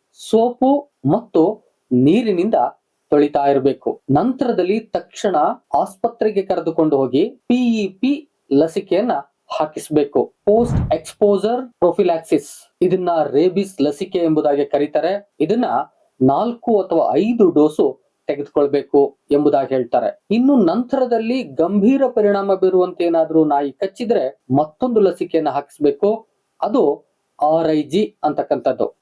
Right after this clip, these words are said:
ಅಂದ್ರೆ ರೇಬಿಸ್ ಇಮ್ಯುನೋಗ್ಲೋಬುಲಿನ್ ಲಸಿಕೆ. ಈ ಲಸಿಕೆಗಳನ್ನ ಸರಿಯಾದ ಸಮಯಕ್ಕೆ ಕೊಡಿಸಿದ್ದೇ ಆದರೆ ಮರಣವನ್ನ ತಪ್ಪಿಸ್ಕೋಬಹುದು. ಹಾಗಾದ್ರೆ ಈ ಕಾಯಿಲೆಗಳು ಹೆಚ್ಚು ಹರಡದಂತೆ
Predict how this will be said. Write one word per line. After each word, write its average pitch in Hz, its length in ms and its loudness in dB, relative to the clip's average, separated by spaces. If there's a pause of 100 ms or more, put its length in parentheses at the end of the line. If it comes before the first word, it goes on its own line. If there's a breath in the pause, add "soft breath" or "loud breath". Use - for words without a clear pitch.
ಅಂದ್ರೆ 175 460 -2 (280)
ರೇಬಿಸ್ 190 480 0 (160)
ಇಮ್ಯುನೋಗ್ಲೋಬುಲಿನ್ 175 960 2 (240)
ಲಸಿಕೆ. 143 640 -2 (100)
ಈ 226 240 0
ಲಸಿಕೆಗಳನ್ನ 156 640 -2 (220)
ಸರಿಯಾದ 196 420 0
ಸಮಯಕ್ಕೆ 165 720 -2
ಕೊಡಿಸಿದ್ದೇ 160 640 0
ಆದರೆ 139 560 -2 (140)
ಮರಣವನ್ನ 143 460 0
ತಪ್ಪಿಸ್ಕೋಬಹುದು. 127 880 -4 (180)
ಹಾಗಾದ್ರೆ 196 800 -2
ಈ 269 220 4
ಕಾಯಿಲೆಗಳು 202 800 0
ಹೆಚ್ಚು 208 500 -2
ಹರಡದಂತೆ 175 880 -2